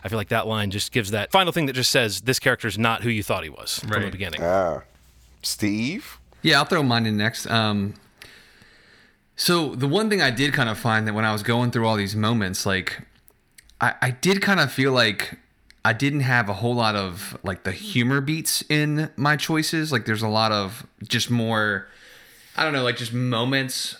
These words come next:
Speaker 2: action, things like that, that really stood out to me when I,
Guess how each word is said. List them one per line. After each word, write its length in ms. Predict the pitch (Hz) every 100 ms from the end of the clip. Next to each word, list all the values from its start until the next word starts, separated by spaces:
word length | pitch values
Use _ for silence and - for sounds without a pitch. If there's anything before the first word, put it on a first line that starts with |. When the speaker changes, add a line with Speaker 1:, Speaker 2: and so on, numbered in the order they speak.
| _ _ -
Speaker 2:
action, 640 | 117 123 - 127 120 117 -
things 220 | 139 123
like 180 | 110 98
that, 240 | 110 120
that 140 | 110
really 240 | 107 117 117
stood 200 | - 117
out 140 | 113
to 60 | 131
me 80 | 120
when 140 | 110
I, 140 | 98